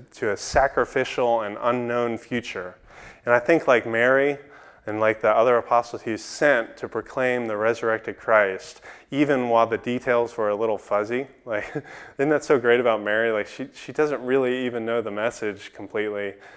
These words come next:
that she's supposed to be going with, but she's just supposed to go, and she's supposed to tell, go tell it on the mountain,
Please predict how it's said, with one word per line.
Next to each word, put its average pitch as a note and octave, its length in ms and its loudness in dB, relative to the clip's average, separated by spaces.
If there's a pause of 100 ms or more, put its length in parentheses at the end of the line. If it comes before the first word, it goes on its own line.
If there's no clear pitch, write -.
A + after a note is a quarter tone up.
(140)
that G#2+ 120 -4
she's G#2+ 260 -6
supposed - 420 -6
to G#2 60 -14
be G2+ 140 -8
going G#2 460 0
with, F#2 360 -8 (300)
but G#2+ 100 -8
she's A#2 220 -6
just A#2 200 -6
supposed - 440 -4
to G2 80 -10
go, A2+ 440 0
and G2 120 -10
she's - 180 -16
supposed - 380 -6
to F#2 120 -12
tell, G2 640 0 (1080)
go A2 200 0
tell G#2 260 0
it G#2 60 0
on G2+ 100 -4
the G2 60 -8
mountain, F#2 480 -10